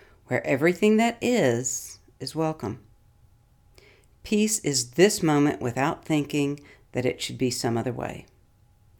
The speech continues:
that you should feel some other thing,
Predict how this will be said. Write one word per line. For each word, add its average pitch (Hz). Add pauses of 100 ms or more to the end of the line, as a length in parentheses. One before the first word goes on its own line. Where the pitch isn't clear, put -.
(360)
that -
you 143
should 143
feel 175
some 147
other 131
thing, 110